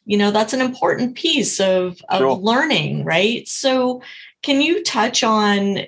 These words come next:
Speaker 1: kind of the, the ways that these mentors that you came up underneath have influenced your philosophy of coaching?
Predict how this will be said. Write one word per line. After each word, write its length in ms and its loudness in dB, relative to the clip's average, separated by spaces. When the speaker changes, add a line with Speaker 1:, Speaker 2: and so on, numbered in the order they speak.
Speaker 1:
kind 240 0
of 220 -2
the, 600 2
the 160 -2
ways 540 0
that 180 0
these 240 -2
mentors 500 -2
that 200 -4
you 200 -4
came 500 0
up 380 -2
underneath 880 0
have 200 0
influenced 920 0
your 140 0
philosophy 760 0
of 140 -2
coaching? 600 -4